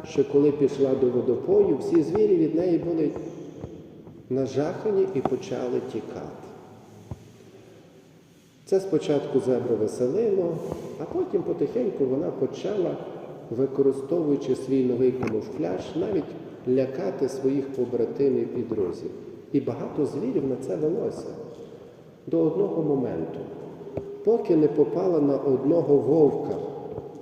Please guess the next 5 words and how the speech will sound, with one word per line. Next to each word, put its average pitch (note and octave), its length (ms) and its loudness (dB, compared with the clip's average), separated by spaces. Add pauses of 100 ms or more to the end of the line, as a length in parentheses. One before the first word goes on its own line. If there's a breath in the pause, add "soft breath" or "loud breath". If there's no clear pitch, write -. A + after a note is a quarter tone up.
(460)
який C#3 360 4
був C3+ 240 2
дельтоніком. - 680 -4 (1900 soft breath)
І C3+ 80 2
так C3+ 320 0